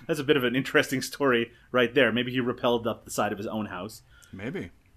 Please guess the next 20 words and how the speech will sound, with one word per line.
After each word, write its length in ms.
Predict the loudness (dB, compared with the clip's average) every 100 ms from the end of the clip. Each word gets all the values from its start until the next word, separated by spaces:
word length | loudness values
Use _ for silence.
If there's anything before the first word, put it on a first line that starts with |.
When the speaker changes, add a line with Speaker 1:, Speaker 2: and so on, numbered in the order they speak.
| _ _ -8
Speaker 1:
Then 220 | 0 4
we 80 | 4
see 260 | 4 0 0
Bob 360 | 4 8 10 8
once 220 | 4 2
again 320 | -2 -2 0
outside 560 | 0 2 4 4 4 4
of, 400 | 4 4 2 -2
oh 180 | -4 -4
God, 300 | -8 -10 -8
this 140 | -8 -8
is 220 | -10 -6
an 140 | 0 2
unfortunate 480 | 2 4 2 6 6
Speaker 2:
All 60 |
right. 40 | 6
Speaker 1:
story 400 | 2 -2 0 -6
as 100 | -2
well. 460 | -2 0 -2 -6 -12 _ -20
Speaker 2:
Thi-, 260 | -4 -2 -2